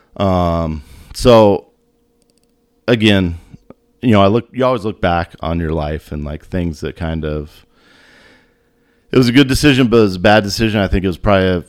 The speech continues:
somewhat immature decision that I didn't see it through. I mean, they hired me, and one year later, I wanted to jump ship, which, you know, I knew what I was getting into. I knew it was thirty-five hundred bucks,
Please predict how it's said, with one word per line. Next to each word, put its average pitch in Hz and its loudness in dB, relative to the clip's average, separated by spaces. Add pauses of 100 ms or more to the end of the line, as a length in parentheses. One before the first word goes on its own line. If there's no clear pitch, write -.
(100)
somewhat 101 0
immature 95 -2
decision 92 -4
that 90 -2
I 85 -4
didn't 87 -4
see 95 -6
it 69 -6
through. 92 -2
I 78 -8
mean, 85 -4
they 82 -4
hired 85 -4
me, 90 -2
and 85 -4
one 85 -6
year 82 -6
later, 80 -6
I 87 -4
wanted 80 -6
to 78 -10
jump 82 -12
ship, - -10
which, - -12
you 95 -2
know, 80 -4
I 85 -2
knew 110 6
what 95 2
I 90 2
was 87 -4
getting 90 -4
into. 87 -8
I 90 -4
knew 110 2
it 170 0
was - -6
thirty-five 92 -6
hundred 87 -8
bucks, 87 -6